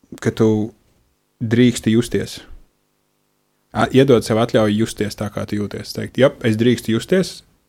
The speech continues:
Ā, nav grēks justies dusmīgam, nav grēks justies noskumušam, nav grēks justies, ā, nezinu, kaun-, kaunu izjust. Tas nav grēks, tā ir vienkārši emocija, kas par kaut ko liecina. Un tad tu vari iedot sev atļauju,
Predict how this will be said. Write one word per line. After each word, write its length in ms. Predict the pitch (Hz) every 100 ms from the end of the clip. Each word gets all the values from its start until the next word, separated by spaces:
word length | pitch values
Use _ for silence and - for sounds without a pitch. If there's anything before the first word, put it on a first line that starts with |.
| -
Ā, 140 | 107 107
nav 220 | 127 110
grēks 300 | 117 107 -
justies 280 | 123 - 98
dusmīgam, 560 | 110 - 156 147 143 135 - - - - _
nav 180 | 110 110
grēks 300 | 107 101 -
justies 460 | 107 - 98 - - _ -
noskumušam, 600 | 113 - 131 143 - 135
nav 140 | 113 107
grēks 300 | 107 104 -
justies, 320 | 101 104 101 - 104
ā, 200 | 104 104 - -
nezinu, 300 | 110 107 110
kaun-, 400 | - 120 127 156
kaunu 420 | - 117 123 139
izjust. 280 | 151 135 -
Tas 120 | 127
nav 140 | 120 107
grēks, 360 | 117 107 -
tā 100 | 113 113
ir 80 | 113
vienkārši 260 | 113 101 120
emocija, 420 | 117 98 - 113 - - - - -
kas 160 | 110
par 240 | - - 104
kaut 160 | 113
ko 160 | - 104
liecina. 420 | 107 101 107 104 -
Un 100 | 104
tad 160 | 104
tu 260 | - 107 113 - _ _ _
vari 200 | 110 107 - -
iedot 280 | 135 139 110
sev 120 | -
atļauju, 340 | 117 117 101